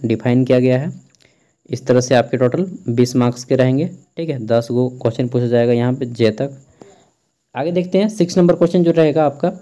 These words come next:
ये आपका twenty marks का है और इसमें बोला गया है कि "Your college organized, your college organized a cultural festival recently, write a report on it।" तो आपका college जो है एक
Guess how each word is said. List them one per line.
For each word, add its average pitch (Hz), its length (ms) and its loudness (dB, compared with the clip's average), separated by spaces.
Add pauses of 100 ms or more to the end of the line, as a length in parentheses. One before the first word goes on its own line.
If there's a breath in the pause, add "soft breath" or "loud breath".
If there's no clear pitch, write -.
(200)
ये 127 140 6
आपका 135 280 4
twenty 139 380 2
marks 120 280 2
का 104 140 -4
है 101 100 -4
और 110 80 -4
इसमें 151 340 0
बोला 139 220 4
गया 139 180 2
है 156 120 0
कि 160 260 -4 (560 loud breath)
"Your 135 240 4 (160)
college 139 400 4 (100)
organized, 127 580 4 (600)
your 131 440 4 (220)
college 123 360 4
organized 117 880 2
a 131 120 6 (160)
cultural 135 460 4 (100)
festival 127 560 2 (440 loud breath)
recently, 127 500 -2 (220)
write 135 460 4
a 139 240 4 (380)
report 123 440 2 (140)
on 120 160 0
it।" 104 180 -4 (240)
तो 127 60 -4
आपका 123 260 -2
college 156 380 2
जो 160 160 2
है 160 100 2
एक 175 80 -2